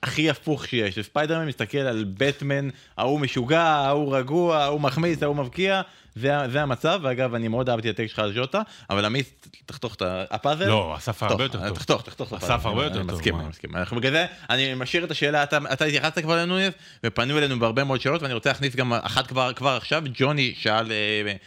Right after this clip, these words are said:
Speaker 1: אותנו באינסטגרם של, של, אה, בשירות פה מלכותו, אנא לעקוב. איך זה שדרווין נראה כל כך רע? אנחנו, הוא ה-laughing stock של הפוד.
Speaker 2: אני לא
Speaker 1: הוא,
Speaker 2: חושב שהוא
Speaker 1: עליו,
Speaker 2: נראה
Speaker 1: עליו,
Speaker 2: רע.
Speaker 1: עליו, רגע. אבל רגע, אבל ג'וני, אבל ג'וני.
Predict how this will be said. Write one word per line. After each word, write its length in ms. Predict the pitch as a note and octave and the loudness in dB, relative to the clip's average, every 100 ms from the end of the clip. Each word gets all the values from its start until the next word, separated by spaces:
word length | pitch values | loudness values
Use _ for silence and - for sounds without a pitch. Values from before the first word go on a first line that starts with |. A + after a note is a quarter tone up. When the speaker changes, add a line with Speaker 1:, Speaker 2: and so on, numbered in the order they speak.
| - | -8
Speaker 1:
אותנו 260 | A2 A2 A2 | -2 0 2
באינסטגרם 500 | G#2+ B2 A#2+ G#2+ G#2 | 2 2 0 -2 -2
של, 140 | G2+ G2 G2+ G2 G2 | -2 0 0 -2 -4
של, 240 | - G2 | -4 -2
אה, 120 | G2+ F#2+ | -2 -2
בשירות 300 | G#2 G#2 G2+ | -4 -4 -4
פה 80 | |
מלכותו, 460 | G#2+ G#2 G2 E3+ F#3+ - - - | -4 -4 -2 0 -2 -4 -20 -10
אנא 240 | D2+ G#2+ G#2+ | -2 -2 0
לעקוב. 440 | F#2 - F#3 G#3 - - - _ - | -2 0 -2 -2 -8 -20 -20 _ 0
איך 200 | G#3 G#3+ | 0 0
זה 100 | G3 | -2
שדרווין 480 | C3 B2 C3+ C3 A#2 | 0 2 2 0 0
נראה 200 | A2 B2 | 2 2
כל 140 | G2+ | 0
כך 220 | G2+ F#2+ | -4 -2
רע? 140 | F2+ F#2 | 0 -2
אנחנו, 580 | G2+ F#2 G2 G#2+ G#2+ G2 - A2+ - - - | -2 -8 -8 -8 -8 -10 -12 -8 -10 -10 -6
הוא 160 | G#2 | -2
ה-laughing 520 | A2+ B2+ E3 D3+ A2+ - | 2 2 0 -2 -4 -2
stock 200 | A2+ - | -2 0
של 160 | G#2 | -2
הפוד. 240 | F2+ F#2+ F#2+ | -2 -2 -2
Speaker 2:
אני 80 | |
לא 60 | B2+ | 0
Speaker 1:
הוא, 80 | A2 | 0
Speaker 2:
חושב 180 | G#2+ - | -2 2
שהוא 240 | F3 D#3+ | 2 4
Speaker 1:
עליו, 160 | D#3 F3+ | 4 2
Speaker 2:
נראה 160 | D3 | 2
Speaker 1:
עליו, 140 | D3 C#3 | 2 2
Speaker 2:
רע. 240 | C3 A2+ | 2 2
Speaker 1:
עליו, 240 | D3 D#3 E3 | 2 2 -2
רגע. 160 | G#2+ - - - _ _ _ - | -6 -8 -10 -12 _ _ _ -20
אבל 240 | D#2 - A#2+ | -18 -14 -12
רגע, 140 | C#3+ - | -12 -14
אבל 120 | F2 F2+ | -14 -6
ג'וני, 220 | D3+ A#2+ D#2 _ _ _ - | -6 -6 -12 _ _ _ -16
אבל 120 | E2+ E2+ | -12 -8
ג'וני. 160 | E2+ | -8